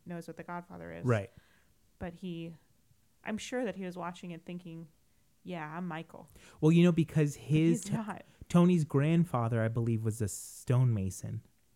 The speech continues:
Speaker 1: Yeah.
Speaker 2: Right, who, like, built some
Speaker 1: Uh-huh.
Speaker 2: church that he takes A J to. So, like, his frame of reference is,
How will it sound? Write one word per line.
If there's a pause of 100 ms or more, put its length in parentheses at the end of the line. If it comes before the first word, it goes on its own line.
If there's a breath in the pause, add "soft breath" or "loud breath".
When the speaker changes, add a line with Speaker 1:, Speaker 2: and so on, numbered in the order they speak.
(200)
Speaker 1:
Yeah. (140)
Speaker 2:
Right,
who,
like,
built
some
Speaker 1:
Uh-huh.
Speaker 2:
church
that
he
takes
A
J
to. (420 soft breath)
So,
like,
his
frame
of
reference
is,